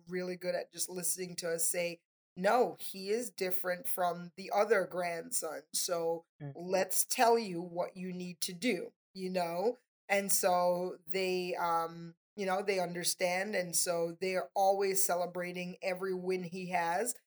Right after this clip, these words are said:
Speaker 1: Um, they're always celebrating for both of them. But I think it's kinda like, you know, they, they root sometimes a little bit harder for him.
Speaker 2: Mm.
Speaker 1: Um, uh, and so we had to teach them. So, so parents, you're your kid's advocate, even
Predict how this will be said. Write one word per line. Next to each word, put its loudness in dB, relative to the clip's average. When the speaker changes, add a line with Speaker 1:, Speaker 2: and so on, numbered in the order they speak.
Speaker 1:
Um, 2
they're -2
always 0
celebrating 2
for -2
both 10
of -4
them. 0
But 0
I 0
think -4
it's -8
kinda 2
like, -2
you -8
know, -4
they, -4
they -2
root -4
sometimes 2
a 0
little -2
bit -4
harder 2
for 0
him. -4
Speaker 2:
Mm. -6
Speaker 1:
Um, -14
uh, -2
and -4
so 2
we -6
had 0
to -14
teach -4
them. -6
So, -2
so -4
parents, 2
you're 0
your -4
kid's -4
advocate, 2
even -4